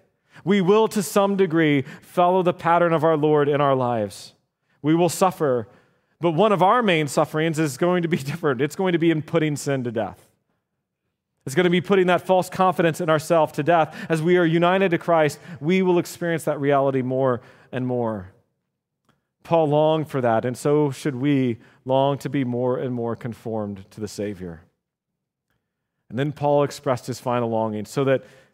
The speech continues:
if by any means possible," right, "so that by any means possible I may attain the resurrection from the dead." Now let me tell you this,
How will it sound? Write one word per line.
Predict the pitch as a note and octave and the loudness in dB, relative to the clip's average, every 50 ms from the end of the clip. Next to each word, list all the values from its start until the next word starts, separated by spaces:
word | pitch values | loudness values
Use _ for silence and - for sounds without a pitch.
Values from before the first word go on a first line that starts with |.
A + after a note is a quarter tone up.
| _ _ _ _ _ _ _ _ _ - | _ _ _ _ _ _ _ _ _ -20
if | - - - | -20 -10 -2
by | - C#3 C3 B2+ B2+ C3+ - | 0 2 2 2 2 0 -2
any | - D3 D#3 E3 D#3+ | -4 -4 -2 -2 -2
means | D#3+ D#3 D3+ D3 D3 - | -2 -2 -2 -4 -4 -4
possible," | - - B2+ B2+ A#2+ - - A2+ G#2+ | -2 0 0 0 0 -4 -6 -6 -2
right, | A#2 A#2+ B2 C3 | 0 0 0 0
"so | - - C#3 | -2 -6 -6
that | C#3 B2 C3 C3 - - - | -4 -4 -6 -6 -6 -8 -10
by | - B2 - - | -10 -10 -8 -6
any | D3+ E3 F#3+ G3+ | -4 -2 0 0
means | G3 F#3+ F#3+ F#3 - | 2 0 0 -2 -2
possible | - - D3+ C#3 C3 - - B2+ C3+ B2 A#2 | -4 -2 -2 -2 -2 -2 -4 -4 -4 -4 -2
I | B2+ B2+ | -2 -2
may | C3 B2+ A#2+ A2+ | -2 -2 -4 -4
attain | G#2+ - - - C3+ C#3 C#3 C#3 C#3 C3+ B2+ A#2+ _ _ _ _ _ _ - | -6 -6 -6 -6 -4 -4 -2 -4 -4 -6 -8 -10 _ _ _ _ _ _ -10
the | C3 A#2 | -4 -2
resurrection | B2 B2 A#2 A2+ G#2+ G#2+ G#2+ G2+ - - - G#2 - | 0 0 0 -2 -2 -2 -2 -4 -6 -10 -12 -12 -12
from | - - G2+ | -12 -12 -12
the | F#2+ | -12
dead." | F2+ D#2 F#2 E2 E2+ D#2+ D2 - - _ _ _ _ _ _ _ _ _ _ _ _ _ _ _ _ _ _ _ _ _ _ _ _ _ _ _ _ _ - | -10 -10 -10 -10 -10 -12 -12 -16 -20 _ _ _ _ _ _ _ _ _ _ _ _ _ _ _ _ _ _ _ _ _ _ _ _ _ _ _ _ _ -10
Now | - C3 | -6 -4
let | C#3+ D#3+ | -2 -2
me | E3+ | -2
tell | E3 E3 D#3 | 0 0 0
you | C3 | 0
this, | A2+ G2 - | 0 -2 -6